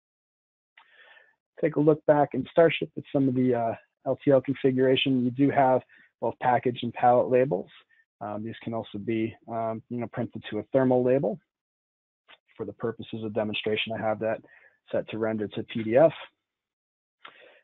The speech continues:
Um, some of the other documents you can get out of the box with Starship. Of course,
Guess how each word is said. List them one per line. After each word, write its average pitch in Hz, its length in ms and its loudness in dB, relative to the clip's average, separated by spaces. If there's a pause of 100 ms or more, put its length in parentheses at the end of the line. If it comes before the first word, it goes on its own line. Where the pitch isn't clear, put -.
(120)
Um, 120 340 -4
some 147 100 2
of 135 60 4
the 139 100 4
other 135 140 6
documents 139 640 4
you 127 120 -2
can 123 260 -2
get 135 260 0
out 127 140 0
of 120 40 -2
the 117 60 -2
box 143 360 2 (120)
with 131 180 -2
Starship. 147 460 0 (140)
Of - 140 -20
course, 127 200 -2